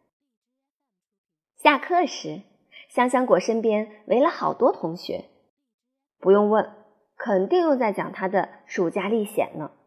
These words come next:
有什么好听的呢？不过是海边儿、沙滩、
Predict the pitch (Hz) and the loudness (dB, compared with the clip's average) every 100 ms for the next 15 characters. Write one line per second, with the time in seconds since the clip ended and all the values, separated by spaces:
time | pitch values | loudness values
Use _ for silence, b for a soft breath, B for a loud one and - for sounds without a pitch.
0 | _ _ _ _ _ _ _ _ _ _ | _ _ _ _ _ _ _ _ _ _
1 | _ - 262 - 240 554 247 - 233 208 | _ -4 -2 -2 -4 0 0 0 -6 -4
2 | 196 170 170 _ _ _ _ _ - 311 | -2 -4 -8 _ _ _ _ _ -10 -2
3 | 370 349 330 220 190 208 208 214 - _ | 0 0 -4 -4 -2 -2 -2 -6 -20 _
4 | - 185 196 208 190 214 | -14 -10 -4 -4 -4 -8